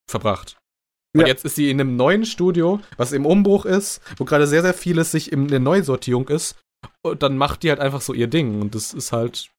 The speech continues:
Speaker 2: Das ist super geil.
Speaker 1: Ja.
Speaker 2: Äh, von mir aus kannst du es gleich übernehmen, das ganze Ding und der Chef
Speaker 1: Das
Speaker 2: werden.
Speaker 1: Studio, ja.
Speaker 2: Für immer.
Speaker 1: Find ich okay.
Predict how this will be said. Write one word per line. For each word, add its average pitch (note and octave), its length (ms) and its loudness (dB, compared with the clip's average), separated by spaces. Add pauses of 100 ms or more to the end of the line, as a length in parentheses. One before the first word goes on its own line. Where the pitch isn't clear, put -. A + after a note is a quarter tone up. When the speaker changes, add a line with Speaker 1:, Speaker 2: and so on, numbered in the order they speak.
(320)
Speaker 2:
Das - 200 -6
ist - 40 -2
super - 200 -2
geil. A#2 320 0
Speaker 1:
Ja. C#3 140 -2
Speaker 2:
Äh, D3 320 0
von E3 200 2
mir F3 100 4
aus D3+ 100 2
kannst D#3 160 0
du - 40 0
es - 40 -6
gleich C#3+ 200 0
übernehmen, C#3 380 4
das B2 120 0
ganze C3 200 0
Ding C3+ 140 4
und B2 60 2
der A#2 80 0
Chef - 200 0
Speaker 1:
Das C3+ 100 -2
Speaker 2:
werden. F3 120 4
Speaker 1:
Studio, D3 220 6
ja. C3+ 200 4
Speaker 2:
Für - 40 -4
immer. C#3 200 2
Speaker 1:
Find E3 140 -14
ich - 60 -14
okay. C#3+ 280 -6